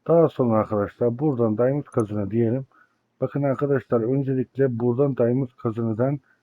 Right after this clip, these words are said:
eee, ev almamız gerekiyor.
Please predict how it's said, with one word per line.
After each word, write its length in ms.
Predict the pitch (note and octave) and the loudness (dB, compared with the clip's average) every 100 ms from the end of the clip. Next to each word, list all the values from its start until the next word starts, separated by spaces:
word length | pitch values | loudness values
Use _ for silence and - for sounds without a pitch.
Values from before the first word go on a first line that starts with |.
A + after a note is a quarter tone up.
| _ _ _ _ A#2 | _ _ _ _ -4
eee, 720 | A2+ G#2+ G#2+ G#2 G#2 G#2 G2+ _ | 0 0 0 -2 -2 -2 -6 _
ev 200 | C#3 C#3 | 0 4
almamız 520 | D#3+ B2+ G#2+ G#2 G2+ F2 | 6 6 4 2 -2 -4
gerekiyor. 760 | F#2+ F#2 F2+ - A#2+ D3 | -4 -4 -6 -4 -2 0